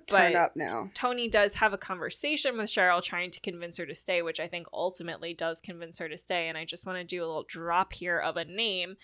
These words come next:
Speaker 2: because Tony gives her a book to read.
Speaker 1: I wanna read this book. Is this a real book?
Speaker 2: No. <laughs> No. <laughs> So it's called, she, it's called The Cost of Pepper.
Speaker 1: The, yeah, I wrote
Speaker 2: Which
Speaker 1: it down 'cause I'm like, "I think I wanna read
Speaker 2: which
Speaker 1: this, but it's not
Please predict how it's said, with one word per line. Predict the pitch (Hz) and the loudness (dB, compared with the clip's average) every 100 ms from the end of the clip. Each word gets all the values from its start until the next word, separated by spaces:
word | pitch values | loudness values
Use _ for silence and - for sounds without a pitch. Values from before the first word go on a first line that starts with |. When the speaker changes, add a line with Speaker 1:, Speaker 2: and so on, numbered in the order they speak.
| - - - | -20 -14 -2
Speaker 2:
because | 208 196 196 180 170 - _ _ - | -2 0 -2 -2 -6 -8 _ _ -8
Tony | 226 208 196 | -4 -4 -4
gives | 196 - | -6 -6
her | - 170 | 0 0
a | 175 | 2
book | 262 370 | 4 4
to | - 196 | 2 -2
read. | 160 147 117 175 - _ - | -2 -2 -2 -4 -8 _ 6
Speaker 1:
I | |
wanna | 247 349 | 10 10
read | 294 302 | 12 10
this | 269 - | 8 8
book. | 294 208 - - | 12 12 8 2
Is | 233 | 4
this | 269 | 8
a | |
real | 277 269 | 10 10
book? | 226 320 - 208 | 10 10 8 -8
Speaker 2:
No. | 214 220 214 - _ - | 0 2 2 -2 _ -4
<laughs> | 403 - - 339 - 554 - 508 | -4 -2 2 2 2 -8 -6 6
No. | 330 330 370 339 | 6 8 2 2
<laughs> | - 453 453 494 - _ - - - - | 6 6 6 0 0 _ -14 -10 -8 -4
So | - - 370 359 - - - - - | 0 6 6 6 0 -18 -14 -14 -4
it's | 311 339 - | 0 0 -2
called, | - - 202 - - | 0 6 6 6 2
she, | - 277 247 | -4 -2 2
it's | 277 - | 2 0
called | - 277 285 | 0 2 2
The | 381 | 0
Cost | - - 226 - | -2 4 4 4
of | 349 - | -2 -2
Pepper. | - 180 170 170 247 - | 0 0 0 -2 -2 6
Speaker 1:
The, | 240 226 | 8 8
yeah, | 254 247 190 | 12 12 12
I | 240 | 12
wrote | 254 440 | 12 12
Speaker 2:
Which | 508 480 | 12 12
Speaker 1:
it | 571 679 605 | 12 12 12
down | 480 | 12
'cause | 453 359 | 12 12
I'm | |
like, | 370 330 | 12 12
"I | 339 | 12
think | 392 381 | 12 12
I | 427 403 | 12 12
wanna | 381 | 12
read | 381 403 | 12 12
Speaker 2:
which | 339 | 12
Speaker 1:
this, | 294 - | 8 6
but | 269 262 | 4 4
it's | 262 | 2
not | 262 254 | 4 4